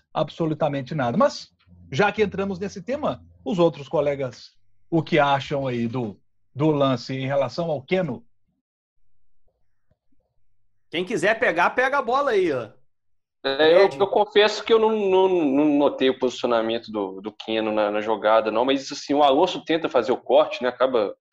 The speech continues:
Speaker 3: acho que foi um lance muito mais de mérito da construção ofensiva do Bragantino do que demérito
Speaker 2: E, e da
Speaker 3: do
Speaker 2: pressão
Speaker 3: Atlético.
Speaker 2: ofensiva, né? Pressão
Speaker 3: É,
Speaker 2: ofensiva do
Speaker 3: não,
Speaker 2: Bragantino. O
Speaker 3: é.
Speaker 2: Bragantino retoma duas vezes pra fazer esse gol, Fred.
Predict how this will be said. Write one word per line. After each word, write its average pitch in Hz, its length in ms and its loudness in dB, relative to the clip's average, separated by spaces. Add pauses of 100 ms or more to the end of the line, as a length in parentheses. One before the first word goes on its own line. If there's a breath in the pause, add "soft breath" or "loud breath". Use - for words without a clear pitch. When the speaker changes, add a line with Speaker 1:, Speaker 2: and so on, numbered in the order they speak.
(300)
Speaker 3:
acho - 80 -10
que - 20 -8
foi 208 120 4
um 175 60 4
lance 196 240 2
muito 208 420 0
mais 139 300 2
de 123 120 -4
mérito 117 840 0
da 104 80 0
construção 117 540 -8
ofensiva 110 520 -14
do 104 100 -12
Bragantino 110 560 -8
do 131 60 -10
que - 120 -10
demérito 113 720 -4 (360)
Speaker 2:
E, 156 180 -10
e - 20 -4
da 135 100 -2
Speaker 3:
do - 60 -8
Speaker 2:
pressão 113 340 0
Speaker 3:
Atlético. 160 220 4
Speaker 2:
ofensiva, 156 380 -6
né? 156 200 -8 (160)
Pressão 185 300 -6
Speaker 3:
É, - 20 -4
Speaker 2:
ofensiva - 320 0
do - 60 0
Speaker 3:
não, 190 80 6
Speaker 2:
Bragantino. 156 280 0
O - 20 4
Speaker 3:
é. - 40 8
Speaker 2:
Bragantino 175 300 0
retoma 220 340 -4
duas 202 400 -4
vezes 185 300 -2
pra 151 100 -12
fazer 151 220 -6
esse 147 180 -12
gol, 131 220 -6
Fred. - 400 -18